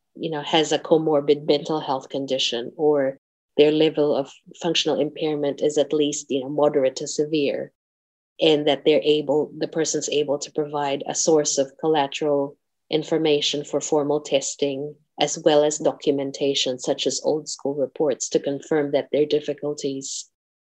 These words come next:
have been present before the age of twelve. So it is, you know, but that's, uh, that's change, it forever changing, but this is how we are with,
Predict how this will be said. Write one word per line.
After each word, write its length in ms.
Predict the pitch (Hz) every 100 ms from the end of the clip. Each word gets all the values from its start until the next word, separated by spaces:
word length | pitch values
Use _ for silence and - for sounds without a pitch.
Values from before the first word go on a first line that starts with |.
| _
have 180 | 156 147
been 200 | 143 139
present 420 | 147 139 131 127
before 320 | 127 131 127
the 160 | 135 123
age 220 | 131 131
of 100 | 127
twelve. 420 | - 143 135 131
So 380 | - 160 156 151 - _ _ _ _ _ -
it 160 | 175 160
is, 320 | 156 143 143
you 120 | 143
know, 320 | 143 135 139 _ _ _ - - -
but 140 | 170 160
that's, 440 | 214 - - - -
uh, 360 | 156 143 139 135 - _ _ _ _ _ _ _ _ - - _ 156
that's 220 | 151 -
change, 380 | - 156 147 -
it 240 | 175 180
forever 280 | 165 156 147
changing, 680 | 139 156 147 147 135 131 151 147
but 180 | 147 160
this 160 | 156
is 160 | 151 -
how 160 | 143
we 160 | 139 147
are 320 | 139 135 131
with, 260 | 156 135